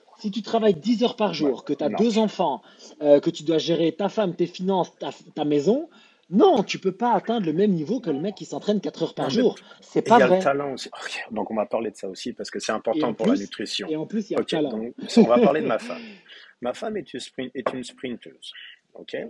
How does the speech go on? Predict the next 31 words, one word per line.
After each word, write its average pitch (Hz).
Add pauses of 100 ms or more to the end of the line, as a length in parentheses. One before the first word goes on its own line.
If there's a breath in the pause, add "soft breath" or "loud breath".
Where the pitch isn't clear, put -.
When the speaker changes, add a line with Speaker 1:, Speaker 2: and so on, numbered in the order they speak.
(340)
Speaker 2:
Donc, 113 (100)
euh, 90
la, 82 (120)
euh, 101
hollandaise. 98
Elle 104
a, 98
euh, 95
va 95
faire 110
vingt-trois. 98 (140)
Oui, 95
donc 90
elle 85
est -
beaucoup 113
plus 110
jeune 104
que -
moi, 117
on 135
est 113
d'accord ? 147
Et, 101
et -
elle 104
est 123
su-, - (340 loud breath)
et 185
en 123
plus, 180